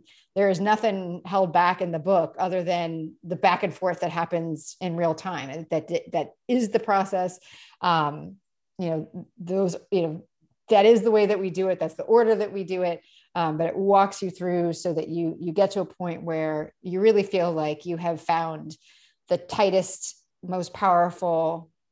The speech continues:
most you version of that idea. And that, that to me is actually a really important part, um, of what I do one-on-one is I spend a lot of time, I'm just kind of listening to make sure that whatever we're coming up with is something that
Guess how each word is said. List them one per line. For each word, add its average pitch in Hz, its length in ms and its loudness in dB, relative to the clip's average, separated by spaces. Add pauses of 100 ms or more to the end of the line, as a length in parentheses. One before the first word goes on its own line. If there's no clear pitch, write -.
(360)
most 262 440 0
you 254 800 -4 (140)
version 208 360 2
of 175 160 -4
that 175 280 2 (160)
idea. 175 400 -4 (100)
And 175 200 -6
that, 185 340 -6
that 220 200 8
to 190 80 -4
me 185 60 -2
is 165 100 -4
actually 160 240 -4
a 156 80 -6
really 170 200 -4
important 165 400 -10
part, - 260 -10 (100)
um, 151 420 -10 (520)
of 160 120 -2
what 185 120 6
I 180 100 6
do 175 140 2
one-on-one 165 680 0 (360)
is 165 520 -2
I 175 80 -4
spend 190 240 0
a 185 40 2
lot 175 180 6
of 170 60 2
time, 175 580 -6 (1080)
I'm 214 160 0
just 285 320 4
kind 240 140 0
of 190 100 2
listening 226 580 4
to 214 140 -2
make 190 200 -4
sure 190 320 -2
that 196 140 0
whatever 180 320 -2
we're 175 140 -6
coming 170 340 -6
up 160 160 -4
with 247 220 0
is 196 120 0
something 175 380 -6
that 165 260 0